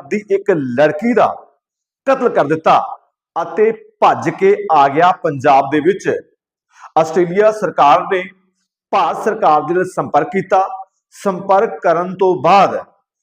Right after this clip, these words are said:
ਦਿੱਲੀ ਪੁਲਿਸ ਅਤੇ ਕੇਂਦਰੀ ਏਜੰਸੀਆਂ ਦੇ ਤਾਲਮੇਲ ਦੇ ਵਿੱਚ ਸੰਪਰਕ ਕਰਕੇ ਆਸਟ੍ਰੇਲੀਆ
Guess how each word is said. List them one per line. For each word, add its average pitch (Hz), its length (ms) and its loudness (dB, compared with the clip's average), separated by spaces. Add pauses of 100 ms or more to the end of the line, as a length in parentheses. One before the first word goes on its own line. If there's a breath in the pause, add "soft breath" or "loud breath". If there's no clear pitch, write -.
(160)
ਦਿੱਲੀ 185 540 -2
ਪੁਲਿਸ 185 440 0 (760)
ਅਤੇ 220 280 0
ਕੇਂਦਰੀ 190 500 -2
ਏਜੰਸੀਆਂ 180 760 -2
ਦੇ 170 160 -2 (600)
ਤਾਲਮੇਲ 170 840 -2
ਦੇ 220 140 2
ਵਿੱਚ - 220 0 (140)
ਸੰਪਰਕ 165 500 -2
ਕਰਕੇ 175 580 -2
ਆਸਟ੍ਰੇਲੀਆ 160 640 0